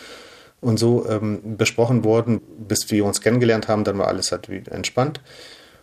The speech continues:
Aber solange du das sozusagen diesen Druck, der da auf dir ist, so gegen dich richtest, nach innen richtest, dann ist das,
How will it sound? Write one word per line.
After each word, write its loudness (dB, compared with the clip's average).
Aber 2
solange 4
du 0
das 2
sozusagen 2
diesen 2
Druck, 2
der 2
da -2
auf 0
dir 2
ist, 2
so 0
gegen 2
dich 0
richtest, 0
nach 0
innen 2
richtest, -2
dann 2
ist 2
das, -2